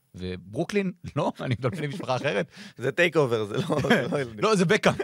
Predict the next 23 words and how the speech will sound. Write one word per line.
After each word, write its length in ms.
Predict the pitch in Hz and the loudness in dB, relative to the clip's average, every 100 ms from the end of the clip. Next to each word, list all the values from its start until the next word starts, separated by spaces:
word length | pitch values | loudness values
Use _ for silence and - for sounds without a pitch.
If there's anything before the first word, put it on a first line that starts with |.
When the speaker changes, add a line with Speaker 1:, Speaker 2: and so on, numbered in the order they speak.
| 165 | -2
Speaker 1:
<laughs> 180 | 151 160 | 0 0
ברוקלין 280 | 151 185 185 | 0 0 0
זה 80 | 135 | 0
בקאם. 260 | 139 113 85 - - _ 117 | -2 -4 -8 -16 -20 _ -2
אה, 60 | 113 110 107 104 101 98 | 0 2 2 0 -2 -6
לתוך 240 | 110 110 107 | -10 -8 -8
השקיעה, 340 | - 113 196 165 - | -6 -2 -2 -4 -6
שיין, 340 | - 151 127 - | 0 0 0 -6
כמו 160 | 123 | -8
שהוא 180 | 123 107 | -6 -6
רצה 140 | 113 | -4
לעשות, 340 | 117 113 101 _ | -4 -4 -8 _
אגב, 300 | 107 101 95 95 | -8 -4 -6 -8
מ-, 420 | 107 98 107 95 | -14 -14 -8 -2
מראש, 360 | 110 139 107 | 2 2 0
הולך 260 | 98 107 110 | -4 -6 -8
ועושה 160 | 92 104 | -10 -8
את 80 | |
העסקים 280 | 101 87 101 | -8 -8 -12
שלו 140 | - 92 | -12 -12
בסין 380 | 90 - 160 | -12 -8 -6
או 80 | 214 | -4
משהו, 340 | 208 185 226 | -6 -4 -6